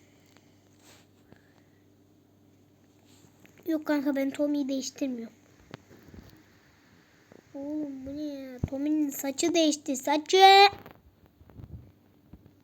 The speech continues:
Param yetmiyor. <laughs>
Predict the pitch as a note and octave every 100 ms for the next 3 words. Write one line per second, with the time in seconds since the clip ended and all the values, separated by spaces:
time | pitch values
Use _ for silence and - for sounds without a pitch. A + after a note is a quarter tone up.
0 | - - - - - - - _ _ _
1 | _ - _ _ _ - _ _ _ _
2 | _ _ - C#4 D#4 E4+ E4+ D#4+ D#4 D4+
3 | D#4 D#4+ D#4 D#4+ D4 D#4+ D4+ D4+ D4+ D4+